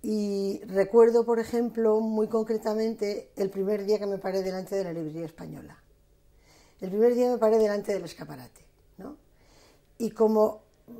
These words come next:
ese miedo a lo desconocido, ¿no? Es decir, aquí hay muchos libros que se, que se, mm, mostraban en el escaparate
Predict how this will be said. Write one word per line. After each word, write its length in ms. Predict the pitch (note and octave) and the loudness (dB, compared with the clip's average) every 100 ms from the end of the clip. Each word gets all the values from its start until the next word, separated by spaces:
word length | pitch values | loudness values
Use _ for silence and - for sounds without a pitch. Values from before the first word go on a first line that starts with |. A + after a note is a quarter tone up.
| A#3+ A#3 | -12 -6
ese 300 | B3 - C4+ | -4 0 2
miedo 240 | B3 B3 | 2 2
a 20 | |
lo 100 | B3+ | 2
desconocido, 840 | A3+ A3 A3 G3 F3 B3+ A#3 E3+ E3+ | 2 0 -2 -2 -2 -2 0 -2 -4
¿no? 240 | G3+ C#4+ _ _ _ _ - | -6 -8 _ _ _ _ -8
Es 160 | F#3+ | 0
decir, 420 | G#3 G3+ G3 E3+ - _ | 0 0 -6 -6 -12 _
aquí 280 | F3 E3+ B3 | -12 -6 -2
hay 80 | B3 | 0
muchos 840 | A3+ A3 - G#3 A3 A3 A#3 - G#3+ | 0 -2 -6 0 0 0 -6 -6 -4
libros 420 | A3+ B3 A3+ A3+ | 0 2 0 -2
que 140 | G#3 | -8
se, 300 | - F#3 F#3 | -6 -6 -6
que 120 | F#3 | -10
se, 460 | E3+ - E3+ E3+ - _ _ _ - | -10 -8 -8 -8 -10 _ _ _ -14
mm, 400 | F3 F3 E3 E3 | -10 -8 -8 -6
mostraban 640 | E3 D#3 - A#3 A#3 A3 | -6 -6 2 6 6 4
en 80 | G3 | 2
el 100 | F#3+ | -4
escaparate 800 | - G3 G3+ A3+ B3+ B3+ B3+ | -6 -8 0 2 2 2 0